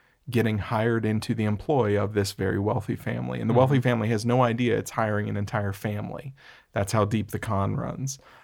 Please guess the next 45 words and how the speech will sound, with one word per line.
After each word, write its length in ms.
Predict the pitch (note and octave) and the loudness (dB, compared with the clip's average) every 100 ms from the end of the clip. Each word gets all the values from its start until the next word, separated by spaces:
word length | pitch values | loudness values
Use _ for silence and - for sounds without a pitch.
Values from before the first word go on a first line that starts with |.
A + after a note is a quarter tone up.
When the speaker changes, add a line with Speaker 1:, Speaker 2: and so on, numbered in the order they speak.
| _ - | _ -2
Speaker 1:
Uh, 580 | G#2+ G2+ A2 - B2 C#3 - - | 0 2 0 -2 -4 -6 -10 2
but 320 | A#2+ A2 - | 4 4 2
I, 480 | - G#2+ A2+ A#2+ A#2+ - _ - | -2 -2 2 2 0 -2 _ -10
I 160 | G#2+ A#2 | -6 -4
just, 280 | A#2 - - | -4 -6 -4
I 140 | A2 | -2
love 260 | A2 G#2+ G#2+ | 2 2 2
this 180 | G#2+ - | 0 0
movie. 280 | A2+ G2+ G2+ | 0 0 0
I 80 | G#2 | -2
loved 260 | G#2 G#2 G#2+ | -2 0 0
every 200 | G#2+ A2 | 0 0
minute 300 | G#2+ A2+ A2+ | 2 2 0
of 120 | A2 | 0
it. 160 | B2 - - - | -2 -6 -20 -6
I 140 | A#2 A#2 | 0 2
was 320 | G#2 - - _ - B2+ | 2 -2 -6 _ -12 -8
really 360 | B2 B2 C#3+ C#3+ | 0 4 6 4
surprised 480 | C3+ C3 B2+ A#2+ C3 | 2 0 0 2 0
at 60 | G#2+ | -4
how 100 | C#3 | -6
funny 340 | - A2 B2 | -4 0 0
it 80 | C#3 | 0
was. 360 | E3+ F#3+ G#3 - _ | 0 0 -4 -12 _
Speaker 2:
Yeah. 300 | D3 B2+ A2+ G2 - | 2 2 2 -6 -4
Speaker 1:
Uh, 360 | G2+ G#2+ A2 - - | -2 0 0 -4 -6
it, 200 | - - | -8 -4
you 140 | F3+ F3 | 0 2
know, 120 | C3 | 2
it, 100 | C3+ | 0
it 140 | B2+ B2 | -2 0
has 280 | A2+ A2+ A2+ | 0 0 2
moments 360 | A2+ A2+ A2 | 2 2 0
of 100 | G#2+ - | -2 -4
horror, 420 | - A2 B2 B2 | 0 2 4 2
but 240 | G#2 G#2 | 0 0
it's, 220 | G2 - - | 0 -4 -8
it's 300 | A2 - - _ _ _ _ - | -8 -8 -14 _ _ _ _ -2
borderline 560 | G#2+ A2 A2+ G2+ G2 | 0 2 2 2 2
horror 260 | G2 A2 G#2 | 2 2 0
comedy 460 | - A2 A2+ A#2 A2 | 0 -2 0 0 -2
even 260 | G#2 G#2 | -4 -2
in 160 | G2+ G2+ | -2 -2
those 240 | G#2+ A2 | -2 -2
moments. 460 | A2 G2+ D#3 - | -2 -4 -4 -8